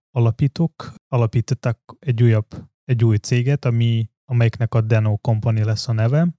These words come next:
Az azt jelenti, hogy lesz egy külön cég, ami csak, öm, Deno-val fog foglalkozni, mivel nekik van eléggé sok pénz, majdnem öt millió dollár,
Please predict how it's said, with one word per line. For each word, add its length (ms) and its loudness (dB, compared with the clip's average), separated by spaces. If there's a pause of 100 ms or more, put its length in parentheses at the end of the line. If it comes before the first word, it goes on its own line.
(120)
Az 140 2
azt 220 0
jelenti, 440 2
hogy 260 4
lesz 240 0
egy 140 0
külön 500 0
cég, 280 0
ami 420 2 (120)
csak, 640 -4
öm, 400 -6 (200)
Deno-val 420 2
fog 280 -2
foglalkozni, 840 2 (200)
mivel 220 4
nekik 360 0
van 360 2 (120)
eléggé 320 0
sok 360 -2
pénz, 680 0 (380)
majdnem 360 2
öt 240 2
millió 420 2
dollár, 480 2